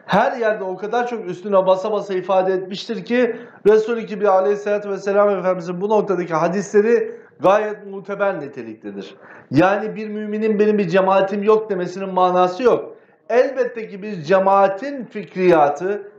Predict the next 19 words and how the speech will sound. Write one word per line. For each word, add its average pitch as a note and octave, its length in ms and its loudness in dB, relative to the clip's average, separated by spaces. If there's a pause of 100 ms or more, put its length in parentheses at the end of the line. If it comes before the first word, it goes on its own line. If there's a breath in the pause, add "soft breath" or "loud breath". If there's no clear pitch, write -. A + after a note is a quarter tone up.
(140)
kendisini G#3 480 0
inkişaf G3 520 0
etmiştir. E3+ 500 -10 (100)
Ancak B3 560 -2 (420 soft breath)
o D4 220 4
cemaatle A3 720 0
beraber D#3 500 0 (100)
olabilir, A3 840 0
olmayabilir. C3 800 0 (300 soft breath)
Mürşidi G3 520 2
olabilir, G#3 600 2
olmayabilir. F3+ 800 -2
Ama G#3 300 2
bugün A3 280 -12
bir A3+ 60 -14
Müslümanı G#3 560 -2
karşısına, F#3+ 720 -2
karşınıza F3+ 520 -2
aldığınızda B2 720 -2